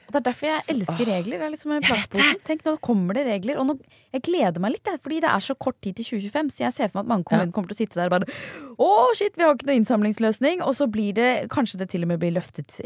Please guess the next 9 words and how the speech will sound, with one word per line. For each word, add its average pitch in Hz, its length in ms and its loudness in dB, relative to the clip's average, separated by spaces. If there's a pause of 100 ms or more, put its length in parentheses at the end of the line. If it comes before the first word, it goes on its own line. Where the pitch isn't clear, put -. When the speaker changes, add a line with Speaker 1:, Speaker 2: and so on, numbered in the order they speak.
Speaker 1:
helt 156 280 -4
opp - 140 -8
til 160 120 -2
den 165 140 2
offentlige 147 520 -4
debatten. 170 480 2 (160)
Speaker 2:
Ja. 170 240 0
Speaker 1:
Eh, 202 600 2
at, - 340 -4